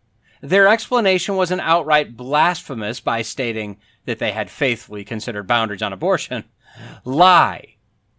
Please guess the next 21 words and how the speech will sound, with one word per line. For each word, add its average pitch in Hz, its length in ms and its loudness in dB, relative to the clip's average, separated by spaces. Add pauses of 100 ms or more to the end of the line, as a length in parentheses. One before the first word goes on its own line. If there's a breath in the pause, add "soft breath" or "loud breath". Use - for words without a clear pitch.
(180 loud breath)
I 170 80 2
don't 226 180 6
know 254 200 4
if 214 180 2
they're 180 280 0
pulling 190 360 0
their 165 120 0
information 156 480 -4
from 131 160 -4
M 123 140 -4
S 113 180 -2
N 107 120 -6
B 90 120 -14
C 233 400 -6
or 123 220 2
the 104 200 -8
Witches' 113 360 -6
Coven 110 400 -4
of 101 160 -10
the 101 80 -10
View, 226 460 -2